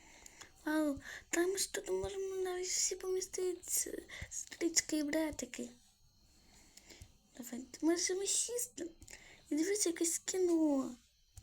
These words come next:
Ні, ну реально, ми всі тут помістились.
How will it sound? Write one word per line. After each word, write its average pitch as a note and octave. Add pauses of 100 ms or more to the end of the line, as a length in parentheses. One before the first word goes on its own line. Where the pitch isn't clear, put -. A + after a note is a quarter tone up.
(1160)
Ні, C#4
ну C4
реально, B3+
ми C4
всі D4
тут -
помістились. -